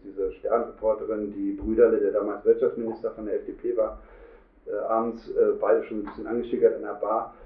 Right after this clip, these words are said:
äh, da, äh, mit ihm Gespräch hatte und er so auf ihr, die ganze Zeit auf ihr Dekolleté starrte und dann, äh, plötzlich den Spruch losgab, „Damit könnten Sie auch gut ein Dirndl ausfüllen.“ Äh, ne, mit dieser, das hat sie dann ein paar Monate später dann öffentlich gemacht.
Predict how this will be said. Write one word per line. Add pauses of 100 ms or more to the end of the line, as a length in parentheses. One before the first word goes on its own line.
(220)
äh, (300)
da,
äh,
mit
ihm
Gespräch
hatte
und
er
so
auf
ihr,
die
ganze
Zeit
auf
ihr
Dekolleté
starrte
und
dann,
äh,
plötzlich
den
Spruch
losgab, (240)
„Damit
könnten
Sie
auch
gut
ein
Dirndl
ausfüllen.“ (640)
Äh,
ne,
mit
dieser,
das
hat
sie
dann
ein (120)
paar
Monate
später
dann
öffentlich
gemacht.